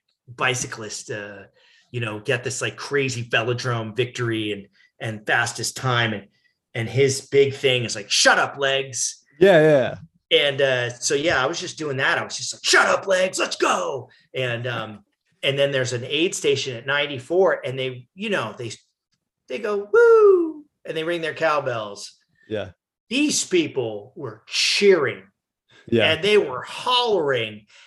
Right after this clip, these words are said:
Speaker 1: and they were cowbelling, and, and I was like, "This is amazing." And we ran into there, and they were like, you know, I had my, I was number sixty-nine, which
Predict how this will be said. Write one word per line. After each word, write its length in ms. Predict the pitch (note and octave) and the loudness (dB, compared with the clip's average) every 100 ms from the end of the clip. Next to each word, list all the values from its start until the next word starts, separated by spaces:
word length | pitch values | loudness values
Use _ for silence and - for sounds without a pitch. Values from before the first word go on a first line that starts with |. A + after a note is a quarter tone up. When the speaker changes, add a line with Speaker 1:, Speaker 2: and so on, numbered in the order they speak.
| _ | _
Speaker 1:
and 180 | - F3+ | -8 -4
they 140 | G#3 G#3+ | 0 0
were 340 | D#3 C#3 - | 0 -6 -10
cowbelling, 840 | - B3+ A3+ G3+ F3+ E3 D3+ C3+ C3+ | -8 -2 -2 0 0 2 -2 -4 -8
and, 240 | C#3 C3 A#2+ _ _ _ _ _ _ | -8 -8 -10 _ _ _ _ _ _
and 340 | D3 C3 B2+ B2 | -2 -2 -2 -8
I 140 | C#3+ D#3+ | -4 -4
was 120 | B2+ | -2
like, 240 | B2 A#2+ | -6 -6
"This 220 | D#4 - | -8 -8
is 200 | B2+ A#2+ - _ | -8 -10 -12 _
amazing." 600 | E4+ F#4 F4 A3+ G#3 D#3+ | -6 -4 -2 -2 -2 -2
And 100 | C#3 | -4
we 260 | C#3 A#2+ C3+ | -6 -8 -12
ran 580 | F#3 G3 G3 F#3 F#3 F3+ | -6 -2 0 0 0 -4
into 440 | F#3 F3 F3 D3+ | -6 -6 -4 -2
there, 580 | D#3 F3 E3+ E3+ E3+ E3 | 2 4 2 2 0 -2
and 320 | C3+ A#2 G#2+ _ _ _ _ _ _ - | -4 -8 -10 _ _ _ _ _ _ -8
they 120 | E3 | -2
were 120 | D3 | 0
like, 360 | C3+ B2 A#2 A2+ _ _ _ _ _ _ | 0 0 -2 -6 _ _ _ _ _ _
you 180 | D#3+ | -10
know, 240 | C#3+ B2+ B2+ | -6 -4 -2
I 80 | A#2 | -2
had 300 | C#3 C#3+ B2+ | -2 -2 -2
my, 380 | A#2 G#2 G#2+ _ _ _ _ - | -4 -6 -10 _ _ _ _ -4
I 80 | D3+ | -2
was 100 | C#3+ | 0
number 200 | E3+ E3+ | -2 -2
sixty-nine, 840 | - F3+ - F3 C#3+ A#2+ B2 C#3 _ _ _ _ _ _ _ _ _ - | -2 -4 -6 -4 -2 -2 -4 -8 _ _ _ _ _ _ _ _ _ -4
which 400 | C3 A#2+ - | -2 -2 -8